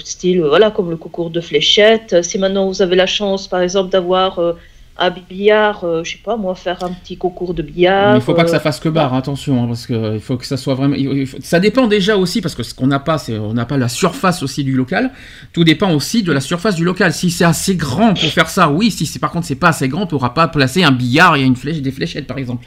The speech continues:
Speaker 2: Après, ça va pas être un
Speaker 1: Oui.
Speaker 2: énorme bar, parce que c'est pas, il y aura pas d'alcool, faut pas, quand même pas l'oublier.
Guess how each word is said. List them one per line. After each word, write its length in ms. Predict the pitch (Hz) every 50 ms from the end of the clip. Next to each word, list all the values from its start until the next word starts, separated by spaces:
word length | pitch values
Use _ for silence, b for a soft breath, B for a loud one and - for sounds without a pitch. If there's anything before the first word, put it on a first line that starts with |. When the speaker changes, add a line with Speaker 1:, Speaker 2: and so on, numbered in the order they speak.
| B B B B B B
Speaker 2:
Après, 200 | - 135 185 208
ça 120 | - 175
va 100 | 151 147
pas 120 | 143 - 180
être 140 | 170 175 156
un 100 | 147 156
Speaker 1:
Oui. 100 | 170 180
Speaker 2:
énorme 340 | 180 185 196 196 190 190 190
bar, 180 | 175 202 196 156
parce 140 | 147 135 -
que 80 | 135
c'est 100 | - 139
pas, 160 | 123 160 147
il 140 | - 131 127
y 20 | 127
aura 160 | 123 131 -
pas 80 | 135
d'alcool, 380 | 131 131 127 127 - 202 233 233
faut 140 | - 160 127
pas, 100 | - 120
quand 120 | - 120
même 80 | 120 123
pas 120 | 123 131
l'oublier. 420 | 127 127 123 139 151 190 247 254